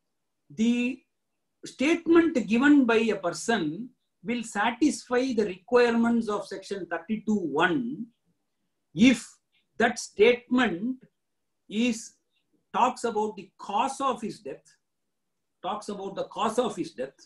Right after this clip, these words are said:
or as to the circumstances of the transaction which resulted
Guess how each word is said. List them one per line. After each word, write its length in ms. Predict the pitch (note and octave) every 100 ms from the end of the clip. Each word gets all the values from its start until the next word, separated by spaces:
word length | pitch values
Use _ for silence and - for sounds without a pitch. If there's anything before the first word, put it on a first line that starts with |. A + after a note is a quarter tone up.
| _ _ _ _ _ _ -
or 640 | C3+ D#3 D3+ E3+ A#3+ - _ _ _ _ -
as 280 | G#3+ A3+
to 100 | -
the 100 | G3+
circumstances 1600 | G3+ - G3 - _ C#4+ D4 - - C4+ C4 B3 - C#4 C4 - -
of 260 | G#3 G#3 D#3
the 160 | F#3 -
transaction 1040 | E3 G3 F#3 - F3 - - D#3 D#3+ E3 - _ _ C#3
which 400 | A3 B3+ - - B3+ -
resulted 920 | - A3+ - D4+ C4 - A3+ A3+